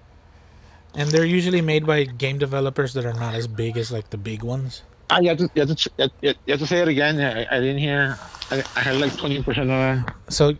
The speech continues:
Speaker 1: yeah, like, games that are not fucking full-blown sixty bucks, uh, they're usually made by a big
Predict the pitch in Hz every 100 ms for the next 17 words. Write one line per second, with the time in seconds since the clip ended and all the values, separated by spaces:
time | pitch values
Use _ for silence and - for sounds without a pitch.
0 | - 156 151 143 113 139 135 - 151 151
1 | 180 214 196 165 - - 156 151 143 -
2 | - - 156 143 127 131 190 - - 165
3 | 180 165 156 156 160 147 151 156 151 156
4 | - 151 139 147 170 - - - - -
5 | - - - 123 120 113 104 - - -
6 | - 147 143 139 143 147 160 151 139 139
7 | 135 131 117 123 131